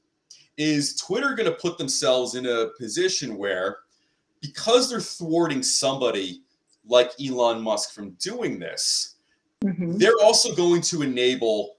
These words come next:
Speaker 1: their successor in the very near future? Because I think maybe if this was five years ago, we could say, "Okay,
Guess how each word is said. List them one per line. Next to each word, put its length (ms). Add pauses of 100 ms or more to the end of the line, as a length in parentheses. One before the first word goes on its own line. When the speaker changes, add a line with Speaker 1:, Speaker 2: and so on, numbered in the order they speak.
Speaker 1:
their 180
successor 800 (140)
in 120
the 80
very 280
near 200
future? 480 (340)
Because 320
I 80
think 240
maybe 260
if 80
this 140
was 140
five 340
years 240
ago, 160
we 140
could 160
say, 260
"Okay, 320